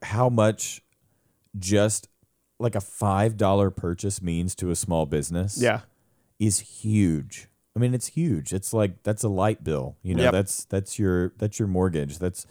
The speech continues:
Speaker 1: so many things, especially for people who have a brick and mortar building. It's just a big, big deal. And I think that we take that for granted because we're surrounded so much by big business, by
Speaker 2: Yeah.
Speaker 1: these big corporations. And you don't think about the fact that, like, you know,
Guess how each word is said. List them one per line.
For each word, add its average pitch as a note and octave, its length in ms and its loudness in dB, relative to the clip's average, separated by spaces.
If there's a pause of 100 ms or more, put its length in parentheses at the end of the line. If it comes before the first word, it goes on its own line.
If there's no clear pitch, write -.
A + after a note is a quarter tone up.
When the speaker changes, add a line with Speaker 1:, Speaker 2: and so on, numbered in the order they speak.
(360)
Speaker 1:
so A#2 280 4
many G#2 240 2
things, D#2+ 320 -2
especially A2 340 -4
for G#2 40 -4
people F#2+ 240 0
who G2 120 6
have F#2 120 4
a F2 80 0
brick F2+ 320 0
and A2 140 0
mortar G2 320 2
building. F2+ 480 0
It's - 240 -6
just A#2+ 240 -2
a F2+ 160 -4 (160)
big, F2 500 2
big D#2+ 300 -2
deal. D#2 340 0
And C#2+ 80 -2
I D2+ 60 -2
think A2 240 -2
that A#2+ 120 -2
we G2 120 0
take E2 340 -6
that F2+ 220 -2
for E2+ 80 -2
granted D#2+ 460 -4
because D#2 420 -6
we're D#2+ 80 -4
surrounded D#2 560 -6
so E2+ 160 -6
much D#2+ 240 -4
by D2+ 260 -2 (480)
big E2+ 380 2
business, C#2 500 -4
by - 160 -2
Speaker 2:
Yeah. A#2+ 120 4
Speaker 1:
these - 100 -2
big F2 220 0
corporations. D#2+ 840 -2 (520)
And A2+ 80 2
you B2 80 4
don't B2 180 2
think B2 160 2
about G#2 220 4
the F#2 80 2
fact E2+ 400 -2
that, E2+ 160 -2
like, E2+ 280 0
you A2+ 60 2
know, F2 240 2